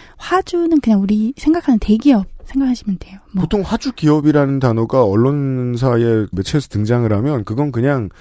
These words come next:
Speaker 2: 씨제이,
Speaker 1: 네네.
Speaker 2: 뭐 그런
Speaker 1: 뭐,
Speaker 2: 회사들 생각하시면
Speaker 1: 네,
Speaker 2: 됩니다.
Speaker 1: 아니면 뭐 삼성전자, 뭐
Speaker 2: 네.
Speaker 1: 현대제철, 뭐 이런,
Speaker 2: 음.
Speaker 1: 이런 이제 화주가 이제 예를 들면 서울에서 부산까지 뭘 보내야 되는데 그러면
Speaker 2: 음.
Speaker 1: 서울 부산 편도 오십만 원에 내가 컨테이너 화물 운송해줄게.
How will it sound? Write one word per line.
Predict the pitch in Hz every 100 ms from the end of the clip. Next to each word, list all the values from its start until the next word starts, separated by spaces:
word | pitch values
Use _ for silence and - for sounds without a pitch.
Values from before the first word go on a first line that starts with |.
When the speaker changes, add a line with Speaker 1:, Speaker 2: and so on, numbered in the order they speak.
| - - - _ _
Speaker 2:
씨제이, | - 127 147 151 95 73 _ _
Speaker 1:
네네. | 220 226 214 208 202
Speaker 2:
뭐 | 214
그런 | 143
Speaker 1:
뭐, | 139
Speaker 2:
회사들 | 135 135 127
생각하시면 | 151 131 143 135 123
Speaker 1:
네, |
Speaker 2:
됩니다. | 147
Speaker 1:
아니면 | 240 226
뭐 | 202
삼성전자, | 269 277 277 233 196 190 196 214 226
뭐 | 190
Speaker 2:
네. | 190 196 196 - - - _
Speaker 1:
현대제철, | - 247 226 - _ 233 202
뭐 | 180
이런, | 196 202
Speaker 2:
음. | 190 - -
Speaker 1:
이런 | 220 208
이제 | 202
화주가 | - 320 - 233 - 320
이제 | 269 202 190 - - - -
예를 | 208 208
들면 | 208 196
서울에서 | 202 330 349 311 -
부산까지 | - 226 214 202
뭘 | 196
보내야 | 190 208 202 214
되는데 | 185 175 165 175 196 180
그러면 | - 196
Speaker 2:
음. | 208
Speaker 1:
서울 | 302 339
부산 | 285 208 220
편도 | - 320 294 240
오십만 | 226 285 294 247
원에 | 202 196 233
내가 | 196 185 -
컨테이너 | - 294 311 262 226
화물 | 240 262
운송해줄게. | 185 180 220 254 196 - 226